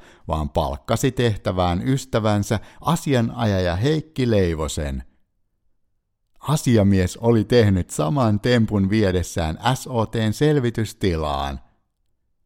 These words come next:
Hän oli pyytänyt minulta ylimääräisen valtakirjan tyttärensä miehelle, Mikko Väänäselle. Annoin valtakirjassa saman sataprosenttisen valtuutuksen myös Väänäselle tehdä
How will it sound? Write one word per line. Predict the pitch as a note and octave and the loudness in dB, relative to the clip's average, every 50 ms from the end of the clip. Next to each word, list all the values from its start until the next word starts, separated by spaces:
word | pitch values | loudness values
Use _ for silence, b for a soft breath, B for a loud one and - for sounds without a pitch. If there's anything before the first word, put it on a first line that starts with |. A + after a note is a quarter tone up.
| _ _ _ | _ _ _
Hän | - D#2+ E2 F2 F#2 | -8 -4 -2 -2 0
oli | F2 E2 D#2+ D#2+ | -2 -2 -4 -4
pyytänyt | D2+ - - G2+ G2 G2 F#2+ F2+ - E2+ D#2+ D#2+ D#2 - - | -6 -4 -2 2 2 2 2 2 0 -2 -4 -4 -6 -4 0
minulta | G2+ G#2 G2 F#2+ F2 E2+ - - F2 | 0 2 2 0 0 -2 -4 -4 -2
ylimääräisen | A#2+ C3 D3+ E3 D#3+ C3+ A#2 A2+ A2 G#2+ G#2 G2+ G2+ G2+ G2 - G#2+ G2 G2+ G#2 | 0 0 0 2 0 0 0 0 0 0 0 0 0 -2 -2 -2 -2 -2 -2 0
valtakirjan | B2 C3+ C3+ B2+ - G2+ - - G2+ F#2+ F#2+ F2+ F2+ F2 | 0 -2 0 -2 -2 -4 -2 -2 -2 0 0 0 -2 -2
tyttärensä | - D3+ D#3 D3 _ - A2+ G#2+ G#2+ G#2 G#2 - A2 G#2 | -2 -2 -4 -4 _ -4 -2 -2 0 -2 -2 -2 -2 0
miehelle, | G#2+ A#2 A#2+ A2+ G2 F2 D#2 D2 D2 D2+ D2 C#2+ D2 C#2+ C2+ b b b b b b | 2 2 2 2 2 0 -2 -4 -4 -6 -6 -6 -8 -8 -10 b b b b b b
Mikko | - G2 A2+ B2+ - - - - B2 A2 | 0 2 2 2 0 -6 -2 -2 0 2
Väänäselle. | G#2+ G#2+ G2 E2 D2+ D2+ D2+ D#2 - - E2 C#2+ C#2+ C#2+ C#2 C#2 C#2+ C#2+ - - _ _ _ _ _ _ _ _ _ _ _ _ _ _ _ _ _ _ _ - | 2 2 2 2 0 0 -2 -4 -4 -6 -6 -6 -6 -6 -6 -6 -6 -8 -8 -12 _ _ _ _ _ _ _ _ _ _ _ _ _ _ _ _ _ _ _ -2
Annoin | - F#2 G#2+ A2 A2 G2 F#2 E2+ E2 D2+ D2 | 2 4 6 6 6 6 4 2 0 -2 0
valtakirjassa | D2+ F#2 G2 G2 G#2 - F2+ E2 - F#2+ E2+ D#2+ E2 D2+ C#2+ - - D#2 | 2 4 4 4 4 2 0 -2 -2 -2 -2 -2 -2 -4 -4 -6 -8 -8
saman | - - - A#2+ B2+ C#3 C#3+ C#3 C3+ C3 A#2+ | -4 2 4 4 4 4 4 2 0 0 0
sataprosenttisen | - G#2 G#2 G#2 - G#2 F#2+ - - - F#2 E2+ - F#2 E2 D#2+ - - F#2 - G2+ F#2+ F#2+ F#2+ F#2+ | 0 0 0 2 2 0 -2 -2 -2 -4 -2 -2 -2 -2 -4 -4 -6 -8 -4 -2 0 0 0 2 2
valtuutuksen | F#2+ F#2 F#2 F2+ - F2+ E2 E2 - D#2+ D#2 - - - E2+ E2 E2+ | 4 4 4 2 0 -2 -4 -4 -6 -6 -8 -8 -6 -4 -2 0 0
myös | G2+ A#2 A#2 A2 - A#2+ | 2 2 0 0 0 0
Väänäselle | A#2+ A#2+ A#2 A2+ G#2 F#2+ F2+ - - F#2+ F2+ F2+ F2+ | 0 2 2 2 2 0 -2 -2 -2 -2 -2 -2 -4
tehdä | - - _ - D#2+ D2 D#2 - F#2+ | -6 -8 _ -6 -6 -6 -6 -6 -8